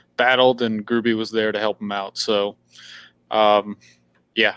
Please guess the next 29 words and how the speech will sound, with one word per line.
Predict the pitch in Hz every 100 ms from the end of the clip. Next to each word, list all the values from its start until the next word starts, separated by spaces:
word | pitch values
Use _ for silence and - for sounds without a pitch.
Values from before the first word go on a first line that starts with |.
| -
I |
mean, | 117 110
especially | 104 - 147 - 123
with | 101
that | 101
lineup, | 98 104 104 98
they, | - 107
it | - _ _ _ _ - - -
seems | 147 135
like | 117 -
half | 117 113
their | 120 107
games | 110 107 104
this | 98 -
year, | 98
they're | 95 95
running | 104 101
down | 101 98
to |
five | - 107 95
defensemen. | - - 104 - 98
This | 104
is | -
getting | 110 95
ridiculous | 90 98 - 113 113 127
at | 113
this | 123
point. | - 123 117 -
So, | - 120 123